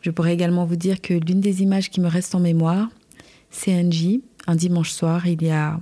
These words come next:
environ deux ou trois mois, qui, bien que fatiguée et ayant des douleurs, se met à défaire les tresses de sa fille afin de la coiffer. Et je me suis dit en la regardant qu'elle était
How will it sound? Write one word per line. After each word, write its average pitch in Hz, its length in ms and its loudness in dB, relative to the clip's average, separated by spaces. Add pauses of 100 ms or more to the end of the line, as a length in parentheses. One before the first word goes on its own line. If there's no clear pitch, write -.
environ 160 400 -2
deux 160 160 0
ou 185 100 0
trois - 220 -4
mois, 156 300 0 (720)
qui, - 140 -2
bien 220 180 2
que 240 100 -4
fatiguée 214 680 0
et 175 140 2
ayant 190 180 2
des 208 140 0
douleurs, 170 500 0
se - 200 -4
met 185 180 2
à 180 40 0
défaire 180 300 -2
les 190 140 0
tresses 202 240 -4
de 185 60 0
sa 175 180 -4
fille 190 280 -2
afin 180 220 -2
de 175 60 2
la 165 100 0
coiffer. 160 380 -4 (960)
Et 165 80 2
je 170 100 2
me 196 60 0
suis - 180 -4
dit 185 160 2
en 196 60 2
la 165 100 2
regardant 165 400 0
qu'elle 185 160 -2
était 165 240 -2